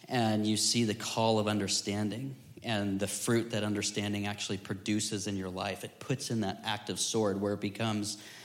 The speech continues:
a piece of equipment that you're trained in and you know how to use the word of the Spirit. And so here in Colossians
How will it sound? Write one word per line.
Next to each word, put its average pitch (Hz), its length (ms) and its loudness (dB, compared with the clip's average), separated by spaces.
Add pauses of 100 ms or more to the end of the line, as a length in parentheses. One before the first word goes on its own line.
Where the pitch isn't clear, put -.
(120)
a 113 80 0
piece 117 320 0
of 107 80 0
equipment 107 480 -2
that 107 160 -4
you're 104 100 0
trained 120 580 4
in 101 180 0
and 101 120 0
you 104 80 2
know 110 320 4
how 107 180 0
to 101 80 -2
use 98 460 -2
the 104 80 -2
word 104 200 0
of 92 80 -2
the 92 60 -4
Spirit. 101 560 -2
And 110 140 -4
so 107 320 -2 (880)
here 117 300 4
in 104 160 4
Colossians 104 960 0